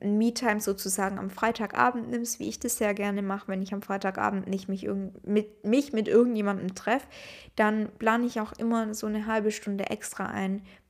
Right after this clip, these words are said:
die ich mir zum Schlafen nehme. Und dann zum letzten Punkt, wenn's dir ein bisschen an Ordnung fehlt, also wenn du dir denkst, „Oh Gott, was ist denn hier schon wieder los? Ich fühle mich nicht so ganz wohl in meiner Wohnung“,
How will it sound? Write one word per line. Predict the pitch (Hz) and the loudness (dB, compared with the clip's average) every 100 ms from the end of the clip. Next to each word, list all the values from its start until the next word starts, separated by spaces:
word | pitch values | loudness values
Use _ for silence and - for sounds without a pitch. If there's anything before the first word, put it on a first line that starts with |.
| _ | _
die | 214 190 | -2 -2
ich | 196 | -2
mir | 196 190 | -2 -2
zum | 196 | -6
Schlafen | 190 185 185 - 165 | -8 -4 -4 -4 -10
nehme. | 170 - 196 - _ _ _ _ - - - | -10 -10 -12 -14 _ _ _ _ -20 -20 4
Und | 269 294 | 6 10
dann | 285 285 | 10 8
zum | 285 254 | 6 8
letzten | 247 302 - 185 | 8 6 4 2
Punkt, | 202 214 - - - - - | 2 0 -2 -12 -16 -16 -10
wenn's | 202 262 277 - | 4 4 4 -2
dir | - 254 | 0 0
ein | 247 | 0
bisschen | 220 262 - 247 220 - | -4 -6 -6 -4 -4 -4
an | - 214 214 214 208 - - _ - - | -2 0 2 0 -2 -4 -16 _ -20 -4
Ordnung | 196 214 190 180 | 0 0 -2 -4
fehlt, | - - - - | -6 -6 -6 -6
also | - 208 190 | -4 0 2
wenn | 196 220 | 2 2
du | 220 | 4
dir | 214 | 2
denkst, | 214 220 226 | 2 -2 -2
„Oh | 208 | -6
Gott, | - - - - - | -6 -10 -8 -10 -6
was | 220 | -6
ist | - | -2
denn | 247 | 2
hier | 254 | 2
schon | 240 233 226 | 2 -2 0
wieder | 220 | 0
los? | 214 226 226 214 | 2 4 2 0
Ich | - | -4
fühle | 233 | -4
mich | 226 220 | -2 -2
nicht | 220 | -2
so | - | 0
ganz | 202 202 | -2 -4
wohl | 220 233 | 2 2
in | 208 | 2
meiner | 190 190 190 | 2 2 2
Wohnung“, | 190 196 214 | 2 0 0